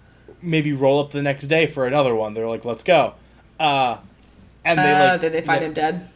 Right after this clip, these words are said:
Speaker 1: Yeah, and the John's dead. And I wonder if they have
Speaker 2: Oh.
Speaker 1: any idea why. Or are they just like,
Speaker 2: I
Speaker 1: well, if that's, like, the
Speaker 2: I
Speaker 1: greatest unsolved mystery of the era.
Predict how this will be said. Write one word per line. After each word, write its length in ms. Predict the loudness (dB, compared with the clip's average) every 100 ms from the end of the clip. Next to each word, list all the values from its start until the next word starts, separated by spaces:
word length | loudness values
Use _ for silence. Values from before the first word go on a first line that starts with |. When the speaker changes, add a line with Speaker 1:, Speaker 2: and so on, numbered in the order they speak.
| -14
Speaker 1:
Yeah, 220 | -6 -4
and 100 | -2
the 60 | -4
John's 340 | -2 -2 -4 -12
dead. 380 | -4 -2 -2 -8 -16 -20 -20 -14 -6
And 120 | -2
I 120 | -2
wonder 420 | -2 -2 -2 -4
if 140 | -6 -4
they 120 | -6
have 220 | -4 -10
Speaker 2:
Oh. 40 | -10 -8
Speaker 1:
any 340 | -6 -2 -2
idea 380 | -4 -6 -4 -4
why. 540 | -4 -8 -8 -8 -12 -20 -20 -20 _ _ -20 _ _ -20 -20 -20 -20 -20 _ _ _ _ _ _ _ -20 -20 _ _ _ _ _ _ _ _ -8
Or 160 | -4 -4
are 40 |
they 120 | -6
just 180 | -10 -14
like, 100 | -6
Speaker 2:
I 240 | -4 -4 -6
Speaker 1:
well, 240 | -8 -8 -14 _ _ _ _ _ _ _ -14
if 80 | -2
that's, 200 | -2 -2
like, 200 | -10 -10 -12
the 80 | -6
Speaker 2:
I 60 | -4
Speaker 1:
greatest 520 | -4 -4 -2 -4 -6
unsolved 760 | -6 -6 -6 -2 0 0 -2 -10
mystery 640 | -10 -8 -8 -8 -12 -12
of 220 | -12 -12
the 160 | -14 -12
era. 340 | -12 -14 -20